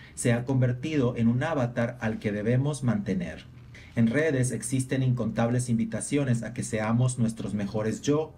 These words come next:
o nuestra versión mejorada. En The Substance, la versión mejorada, interpretada por Margaret Qualley, abusa del cuerpo de su huésped, Demi Moore, para mantenerse despierta después del tiempo permitido, siete días. El mejor yo, creado por la sustancia, debe inyectarse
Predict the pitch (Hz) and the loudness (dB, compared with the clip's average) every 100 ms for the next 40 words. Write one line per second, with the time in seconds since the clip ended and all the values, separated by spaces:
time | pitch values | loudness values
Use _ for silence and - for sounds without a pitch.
0 | - 131 120 113 107 104 95 127 113 117 | 2 4 4 2 -2 -4 -4 0 4 4
1 | 113 101 92 82 85 - - 123 117 113 | 2 -2 -4 -6 -12 -16 -4 2 2 2
2 | - 190 - 127 123 123 107 101 - 113 | 0 -2 -2 0 0 0 -2 -2 0 2
3 | 120 120 117 143 127 117 113 - 101 - | 2 2 0 0 0 0 -2 -2 -4 -4
4 | 98 131 131 113 104 98 98 98 104 98 | -4 0 0 0 -2 0 0 0 -4 -6
5 | - 143 123 113 107 104 135 139 147 120 | -2 0 2 -2 -2 0 0 0 -2 0
6 | - 120 123 117 113 120 120 156 - 98 | 0 0 0 -2 0 0 0 0 -2 -8
7 | - 101 101 113 120 151 113 - - - | -6 -2 2 4 4 4 0 -2 -10 -20
8 | - - 156 156 160 165 151 143 123 123 | -20 -4 0 0 -2 -8 -6 -2 -2 -2
9 | 147 139 - 139 127 127 131 117 - 107 | -2 -2 -2 0 0 0 -4 -4 -4 -6
10 | 101 107 107 104 98 107 95 92 87 - | -4 -4 -4 -2 0 -2 -4 -6 -8 -8
11 | 85 80 - - - - 113 - 98 92 | -10 -10 -14 -18 -12 -2 0 0 -4 -4
12 | 80 - - - - - - 113 107 - | -6 -8 -12 -16 -20 -10 -2 0 0 -2
13 | 104 113 107 151 123 - 104 107 113 113 | -2 0 2 0 0 -2 -2 0 -2 -2
14 | 101 95 - - 139 147 - 110 117 123 | -4 -6 -8 -4 -2 -2 0 0 2 2
15 | 127 113 - 143 156 - | 2 0 0 -2 0 -2